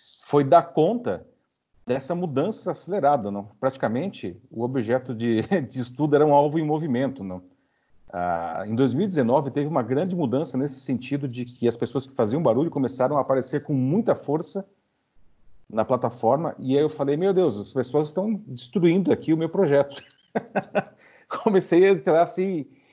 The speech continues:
ah, em pânico, falei, "Nossa, vai cair tudo por terra." E, pra minha grata surpresa, na verdade, isso acabou reforçando, ah, o que se estava estudando. Porque, de fato, sim, surgiu um grupo que começou a fazer muito barulho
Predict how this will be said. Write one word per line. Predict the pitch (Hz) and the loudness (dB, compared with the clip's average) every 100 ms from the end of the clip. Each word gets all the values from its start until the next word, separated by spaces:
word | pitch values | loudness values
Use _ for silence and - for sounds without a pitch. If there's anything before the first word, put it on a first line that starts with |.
| _ _ | _ _
ah, | 135 127 123 120 123 131 135 | 2 4 6 4 4 0 0
em | 170 | -4
pânico, | 156 190 196 147 123 | 0 2 4 2 -2
falei, | 127 135 | -2 0
"Nossa, | 160 165 113 101 117 95 107 | 0 -2 -6 -4 -6 -6 -4
vai | 107 135 | 2 2
cair | 143 147 | 4 2
tudo | 165 170 | 0 -4
por | 185 | -4
terra." | 165 151 131 127 | 0 0 0 -2
E, | 131 135 123 113 98 95 - | 0 2 2 2 0 -4 0
pra | 127 | 2
minha | 127 180 160 | 4 4 2
grata | 127 147 170 | 4 4 2
surpresa, | 151 131 120 127 170 131 | -4 -4 -2 0 0 0
na | 127 | 0
verdade, | 120 110 127 151 | 2 2 2 0
isso | 151 | -2
acabou | 160 139 117 151 - - _ | -2 -2 0 0 -2 -12 _
reforçando, | - 123 202 214 220 - - 180 196 143 123 - _ _ | -8 0 0 2 0 0 -2 -2 0 -4 -8 -18 _ _
ah, | - 90 85 80 - | -10 -6 -4 -6 -8
o | 98 | -10
que | - 120 113 101 92 92 | -6 0 0 0 -2 -4
se | - | -6
estava | 113 - 104 | -6 0 0
estudando. | 101 107 92 87 139 _ _ _ _ | 0 -4 -6 -6 -8 _ _ _ _
Porque, | - 117 147 | -12 0 2
de | 151 | 2
fato, | - 170 180 | 0 2 2
sim, | 190 - 214 269 262 - _ _ _ _ _ | -2 0 0 0 -6 -14 _ _ _ _ _
surgiu | - 156 127 202 | 0 0 2 4
um | 202 135 | 4 4
grupo | 123 175 - | 4 2 0
que | - | -14
começou | - 131 151 | -4 -2 -2
a | |
fazer | 139 127 110 113 | 0 0 2 0
muito | 120 127 147 220 269 | 2 2 4 4 4
barulho | 160 131 139 156 | 2 2 2 -2